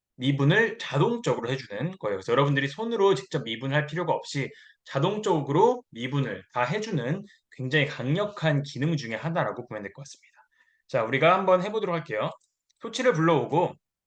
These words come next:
토치 점 원스에 일을 넣었어요. 자, 일은 여러분들이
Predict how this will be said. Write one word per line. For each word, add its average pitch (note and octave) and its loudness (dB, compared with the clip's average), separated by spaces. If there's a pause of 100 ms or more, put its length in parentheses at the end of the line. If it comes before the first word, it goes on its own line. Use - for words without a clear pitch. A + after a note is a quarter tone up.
(160)
토치 G#3 -8
점 F3+ 0
원스에 B2 2
일을 A#3 0
넣었어요. - -2
자, G#2+ -8
일은 A#3 2
여러분들이 A#2+ 0